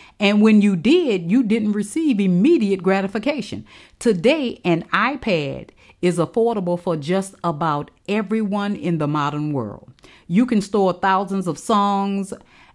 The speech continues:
and, and have them played to perfection at a moment's notice. And if you want to hear something new or different, you can download it in a, in a matter of seconds. Like me,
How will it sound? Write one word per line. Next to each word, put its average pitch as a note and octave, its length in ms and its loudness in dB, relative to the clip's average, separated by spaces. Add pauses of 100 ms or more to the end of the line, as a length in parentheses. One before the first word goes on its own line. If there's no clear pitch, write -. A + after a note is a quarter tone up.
and, D3+ 560 2
and D#3+ 160 2
have E3+ 360 -2
them D#3+ 180 2
played G#3 560 0
to F#3+ 120 -2
perfection C3+ 920 -6 (280)
at E3+ 140 2
a C#3 80 0
moment's E3+ 520 0
notice. B2+ 500 -4 (260)
And F3+ 140 4
if F3+ 160 2
you E4 160 6
want B3 280 0
to F3 120 -2
hear A3 300 2
something G#3+ 560 0
new A#3 220 2
or F3 200 0
different, A#3+ 500 -2
you G#3 220 0
can G3+ 200 -2
download G#3+ 580 0
it A3 120 -2
in F3+ 240 0
a, F3 120 -2
in D#3+ 180 0
a D3+ 60 0
matter F#3 300 0
of C#3 160 -4
seconds. - 560 -4 (280)
Like F3 240 0
me, F#3+ 420 0